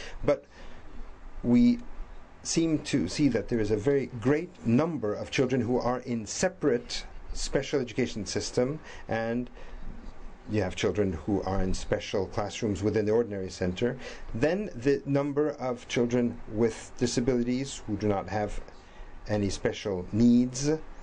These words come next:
there are many more than those who have a disability that requires special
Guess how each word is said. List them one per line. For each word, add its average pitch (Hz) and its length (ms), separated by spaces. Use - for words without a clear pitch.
there 104 100
are 101 60
many 101 240
more 120 300
than 98 420
those 104 300
who 104 140
have 92 220
a 98 60
disability 104 520
that 95 120
requires 104 380
special 95 400